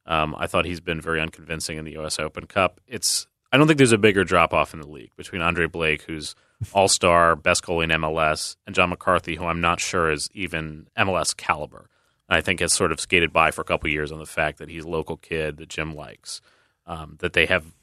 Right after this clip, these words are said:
Speaker 1: been hesitant to invest in a goalkeeper because then you get the jokes, because it's like
Speaker 2: Right.
Speaker 1: Raís and Boley all over again.
Speaker 2: Right,
Speaker 1: So they're
Speaker 2: right.
Speaker 1: gonna go super cheap behind Andre Blake.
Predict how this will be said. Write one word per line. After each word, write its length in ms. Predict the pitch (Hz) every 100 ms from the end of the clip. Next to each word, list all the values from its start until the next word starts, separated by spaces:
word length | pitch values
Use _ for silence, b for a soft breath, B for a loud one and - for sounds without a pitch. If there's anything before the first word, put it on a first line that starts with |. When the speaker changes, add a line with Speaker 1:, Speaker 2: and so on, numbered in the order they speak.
| _ _
Speaker 1:
been 280 | 92 82 78
hesitant 540 | _ 120 127 113 104 95
to 120 | 113
invest 540 | 98 95 110 95 - -
in 140 | 120 104
a 40 |
goalkeeper 560 | 101 123 - 101 - 85
because 560 | 87 - 95 85 82 90
then 280 | 95 101 95
you 100 | 92
get 200 | 90 -
the 60 |
jokes, 540 | 82 85 73 - - - _ -
because 260 | 90 92 85
it's 240 | - -
like 200 | 92 82 -
Speaker 2:
Right. 200 | 92 101
Speaker 1:
Raís 80 | 98
and 100 | 92
Boley 280 | 87 82 80
all 60 | 80
over 160 | 76
again. 220 | 76 69 135
Speaker 2:
Right, 80 |
Speaker 1:
So 80 | 117
they're 100 | 110
Speaker 2:
right. 60 | 101
Speaker 1:
gonna 160 | 95
go 180 | 90 90
super 380 | 82 - 135 -
cheap 280 | - 104 -
behind 240 | 85 92
Andre 220 | 85 80 78
Blake. 280 | 85 60